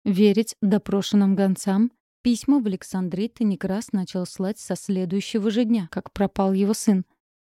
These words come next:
«Думаешь, палачи примчат сюда по первому же зову?»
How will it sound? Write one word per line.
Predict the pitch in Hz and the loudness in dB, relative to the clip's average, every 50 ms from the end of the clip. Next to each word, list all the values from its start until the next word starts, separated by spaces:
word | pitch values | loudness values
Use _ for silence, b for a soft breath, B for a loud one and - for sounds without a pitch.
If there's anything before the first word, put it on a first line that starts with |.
| _ _ _ _ _ _ _ _ _ | _ _ _ _ _ _ _ _ _
«Думаешь, | - 208 165 185 185 185 202 - - - | 2 4 4 2 0 -2 -4 -6 -10 -12
палачи | - - 202 196 185 - - - 180 | -6 -4 -2 -2 -2 -2 -2 -4 -4
примчат | - - - 208 196 185 - 208 - - | -2 0 2 2 2 2 0 -4 -8 -8
сюда | - - - 196 196 | -4 -2 0 0 0
по | 190 - 190 | 0 0 -2
первому | 196 - 208 202 185 202 202 202 202 | 0 2 2 2 4 4 4 4 4
же | 180 214 | 4 2
зову?» | 196 175 233 285 302 302 254 | 4 4 4 4 4 2 0